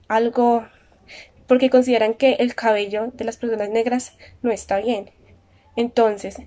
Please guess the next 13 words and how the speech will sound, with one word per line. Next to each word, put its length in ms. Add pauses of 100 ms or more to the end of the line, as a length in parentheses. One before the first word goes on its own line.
(160)
como 280
todo 200
el 120
sistema 440
te 180
cae 280
encima 540 (240)
cuando 260
decides 760 (120)
llevar 240
tu 160
cabello 300
natural, 460